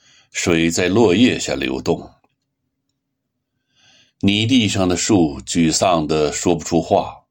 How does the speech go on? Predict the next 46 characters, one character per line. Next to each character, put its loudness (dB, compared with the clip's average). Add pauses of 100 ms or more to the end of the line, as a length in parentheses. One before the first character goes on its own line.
(600)
忘 2
记 -2
了 0
季 0
节 -2
也 -2
会 -6
改 -6
变。 -6 (880)
脚 0
上 2
沾 0
满 0
发 2
亮 2
的 -4
水， -10 (880)
风 2
不 2
时 0
送 2
来 2
林 0
外 4
的 -6
消 0
息。 -10 (420)
青 2
岛 2
的 -2
马 2
车 -2
上 0
只 -4
有 -2
缰 0
绳， -8 (840)
红 2
马 4
在 0
林 2
边 2
闪 0
了 0
一 4
闪。 -2